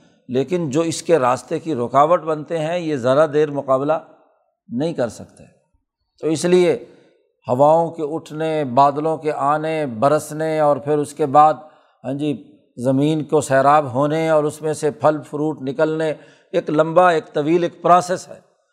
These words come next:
تو جب تک کسی نظریے اور فکر اور دعوت کا پروسیس مکمل نہ ہو، اس وقت تک نتیجہ نہیں آتا۔ تو داعی کو صبر و استقامت کے ساتھ اپنا کام جاری رکھنا چاہیے۔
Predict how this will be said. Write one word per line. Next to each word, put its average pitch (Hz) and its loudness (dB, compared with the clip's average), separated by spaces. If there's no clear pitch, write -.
تو 131 -8
جب 120 2
تک 190 0
کسی 185 -6
نظریے 147 0
اور 165 4
فکر 170 0
اور 160 -2
دعوت 135 0
کا 170 2
پروسیس 156 0
مکمل 151 -4
نہ 143 -2
ہو، 147 -4
اس 160 -4
وقت 160 0
تک 151 -2
نتیجہ 143 -2
نہیں 147 -4
آتا۔ 101 -6
تو 127 -2
داعی 135 4
کو 170 -8
صبر 160 -4
و - 0
استقامت 151 -4
کے 147 -10
ساتھ 151 0
اپنا 147 2
کام 156 0
جاری 139 0
رکھنا 135 -4
چاہیے۔ 120 -6